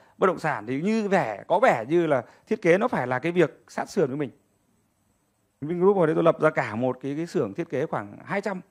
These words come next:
kiến trúc sư, cũng có nhiều người rất giỏi đấy. Nhưng mà sau khoảng độ nửa năm thì mình giải tán.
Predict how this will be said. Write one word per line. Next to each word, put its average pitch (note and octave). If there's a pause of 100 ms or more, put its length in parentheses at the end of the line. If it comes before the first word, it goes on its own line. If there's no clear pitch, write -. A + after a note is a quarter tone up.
(580)
kiến D#3+
trúc F#3
sư, F3 (260)
cũng C3+
có F#3+
nhiều F#3+
người D#3
rất G#3
giỏi C#3+
đấy. - (1400)
Nhưng F3
mà D#3+
sau E3
khoảng G#2+
độ -
nửa D#3
năm D#3+
thì C#3
mình B2
giải A2
tán. C3